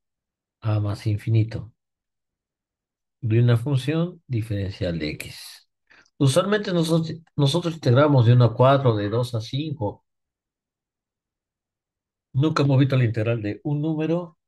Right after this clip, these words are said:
hacia más infinito o de menos infinito a un número, ¿no? Entonces, para resolver esta integral se hace con límites.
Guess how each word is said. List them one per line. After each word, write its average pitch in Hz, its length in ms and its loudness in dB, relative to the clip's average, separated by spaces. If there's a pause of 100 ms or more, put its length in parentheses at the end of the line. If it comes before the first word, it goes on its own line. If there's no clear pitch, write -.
(140)
hacia 98 800 -8
más 98 180 -12
infinito 143 520 -2
o 107 160 -6
de 95 120 -6
menos 95 360 -8
infinito 117 420 -2
a 110 40 0
un 104 160 0
número, 92 300 -2
¿no? 151 280 -8 (760)
Entonces, 101 220 -10
para 107 220 -2
resolver 143 260 -2
esta 160 120 -10
integral 147 480 -2 (160)
se - 320 -6
hace 127 300 -2
con 104 220 -6
límites. 110 800 -6